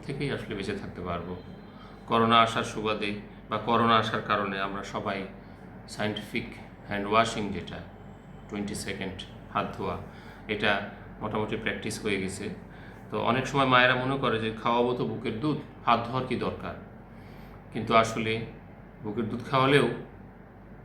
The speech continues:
হ্যান্ড ওয়াশ করেই বুকের দুধ খাওয়াতে হবে, তাহলে হ্যান্ড ওয়াশের উপকারিতা পাওয়া যাবে। শুধু নিজে হাত ধুলে হবে না, বাচ্চার হাতও ধোয়াতে হবে,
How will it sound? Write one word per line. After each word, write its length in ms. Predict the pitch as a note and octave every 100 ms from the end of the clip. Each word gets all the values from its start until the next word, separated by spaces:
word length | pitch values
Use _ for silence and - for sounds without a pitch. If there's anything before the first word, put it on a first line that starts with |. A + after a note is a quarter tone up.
| - - - - - - - - -
হ্যান্ড 180 | A#2 G#2
ওয়াশ 200 | G#2 G2+
করেই 320 | - A2+ B2+
বুকের 240 | G2 F#2 -
দুধ 220 | G2 F#2
খাওয়াতে 260 | F#2 F2+ F#2
হবে, 200 | F2 F2+ - - - - - -
তাহলে 400 | A2+ A#2 B2+ D3 -
হ্যান্ড 180 | A2+ G#2
ওয়াশের 280 | G#2+ G2+ A2
উপকারিতা 420 | G2+ G2 F2+ F#2
পাওয়া 200 | F#2 F2
যাবে। 220 | F2+ F2 F#2 - - - - - - -
শুধু 160 | A#2+
নিজে 220 | B2 B2+ C#3+
হাত 180 | B2+
ধুলে 180 | G#2+ C3
হবে 200 | B2 A2
না, 140 | A2 B2+
বাচ্চার 360 | A2 A2+ - A#2
হাতও 240 | A2+ A2
ধোয়াতে 380 | A2 A2 G2 G2+
হবে, 260 | G#2 G2+